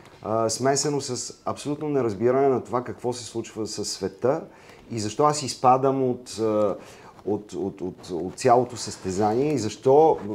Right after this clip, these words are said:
аз не получавам никакво признание,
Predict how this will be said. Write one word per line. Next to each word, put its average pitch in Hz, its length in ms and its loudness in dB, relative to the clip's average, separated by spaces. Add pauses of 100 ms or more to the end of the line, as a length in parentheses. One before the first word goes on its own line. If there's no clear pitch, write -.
аз 123 320 -2
не 123 240 0
получавам 120 360 0
никакво 120 320 -4 (300)
признание, 107 840 -2